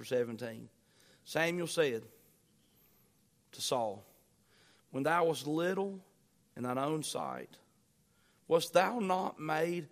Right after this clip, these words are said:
the head of the tribes of Israel? And the Lord anointed thee king over Israel." When, what state of mind was Saul in when God blessed him so much that he says, "I'm gonna put you in charge of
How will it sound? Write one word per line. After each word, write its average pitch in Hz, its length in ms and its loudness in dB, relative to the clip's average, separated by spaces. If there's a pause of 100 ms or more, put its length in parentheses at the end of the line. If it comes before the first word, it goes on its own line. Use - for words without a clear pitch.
(260)
the 131 160 2
head 160 460 -2
of 156 100 -6
the 120 60 -10
tribes 139 520 -6
of - 160 -14
Israel? - 540 -8 (760)
And 120 100 -4
the 127 80 4
Lord 156 400 2
anointed 147 480 -4
thee 117 140 -8
king 113 460 -8 (380)
over 120 300 -2
Israel." 76 500 -6 (560)
When, 277 440 -2 (460)
what - 240 4
state 214 400 8
of 156 120 0
mind 147 540 -2
was - 260 -6 (220)
Saul 208 640 4
in 139 340 -2
when 135 300 -6
God 147 580 0
blessed 151 460 -4
him 120 140 -8 (240)
so 202 460 6
much - 560 -4 (420)
that 143 80 -2
he 143 60 2
says, 151 200 4
"I'm 170 120 2
gonna 175 100 -2
put 165 280 -6
you 160 80 0
in 147 100 -2
charge 135 380 -2
of 113 140 -12